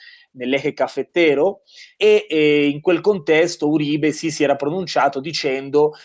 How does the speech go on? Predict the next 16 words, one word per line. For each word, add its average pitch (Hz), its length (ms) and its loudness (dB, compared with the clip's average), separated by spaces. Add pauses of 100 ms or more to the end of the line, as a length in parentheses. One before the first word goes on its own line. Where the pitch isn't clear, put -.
(140)
che - 100 -2
doveva 147 220 2
essere 151 340 -2
garantita 135 440 -2
la 135 100 0
sicurezza 139 640 -4
anche 139 260 -6
del 131 160 -6
candidato 135 800 0
della 127 240 -4
destra, 127 520 -2
no? 143 180 -6
Di 120 180 -8
Fico 139 360 -4
Gutiérrez. 117 560 -8
Quindi, 143 280 -2